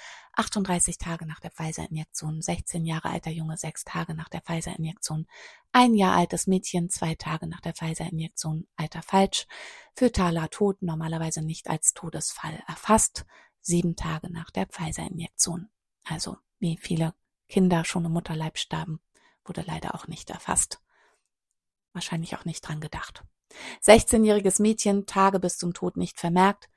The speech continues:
Siebzehn Jahre alter Junge, neun Tage nach der Pfizer-Injektion. Fünfzehn Jahre alter Junge am Tag der Pfizer-Injektion. Dreizehn Jahre alter Junge am Tag der Pfizer-Injektion. Zwölf Jahre alter Junge am Tag der Pfizer-Injektion. Siebzehnjähriges Mädchen am Tag der Pfizer-Injektion.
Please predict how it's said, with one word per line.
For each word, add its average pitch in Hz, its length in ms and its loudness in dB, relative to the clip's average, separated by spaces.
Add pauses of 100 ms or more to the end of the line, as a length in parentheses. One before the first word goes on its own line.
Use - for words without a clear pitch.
(120)
Siebzehn 226 400 2
Jahre 170 300 4
alter 165 180 -2
Junge, 185 320 4
neun 175 280 0
Tage 170 280 -2
nach 160 140 -4
der - 140 -6
Pfizer-Injektion. 175 960 0 (360)
Fünfzehn 240 460 2
Jahre 185 300 4
alter 180 200 -2
Junge 175 380 -2
am 165 160 -6
Tag - 300 -6
der 160 100 -8
Pfizer-Injektion. 165 880 -4
Dreizehn 160 420 -10
Jahre 156 220 -6
alter 165 240 -6
Junge 160 260 -6
am 175 140 -8
Tag 175 240 -8
der 175 80 -10
Pfizer-Injektion. 170 960 -2 (360)
Zwölf 226 300 8
Jahre 190 220 6
alter 180 240 2
Junge 170 280 -2
am 165 120 -4
Tag 170 240 -6
der 170 100 -6
Pfizer-Injektion. 160 920 -4 (300)
Siebzehnjähriges 170 800 0
Mädchen 202 400 2
am 175 160 -4
Tag 165 220 -4
der 160 120 -4
Pfizer-Injektion. 160 960 -6